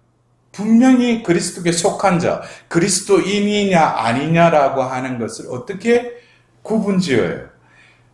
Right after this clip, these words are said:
그 안에 그리스도의 영이 머물러 있는 자가 그리스도께 속한 자라는 거예요. 그래서 여러분들이 어떻게 보면은 뭐 열심히 성당 다니고 봉사하고 그걸 하나님이 보시는 게 아니에요.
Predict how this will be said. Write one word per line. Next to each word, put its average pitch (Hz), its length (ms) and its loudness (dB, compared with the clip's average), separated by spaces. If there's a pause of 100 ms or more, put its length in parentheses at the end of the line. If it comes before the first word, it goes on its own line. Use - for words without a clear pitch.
그 226 300 0
안에 202 600 0
그리스도의 190 680 0
영이 214 480 2
머물러 175 440 0
있는 151 340 0
자가 147 680 0 (480)
그리스도께 135 500 -10
속한 226 460 -2
자라는 95 440 -2
거예요. - 160 -20 (1200)
그래서 269 320 2
여러분들이 233 480 2
어떻게 165 320 -2
보면은 202 460 -2
뭐 147 260 -2 (240)
열심히 185 560 -2
성당 170 420 -6
다니고 180 360 -2
봉사하고 139 680 -2 (520)
그걸 240 360 2
하나님이 262 600 -2
보시는 202 460 -2
게 147 100 0
아니에요. 113 640 -4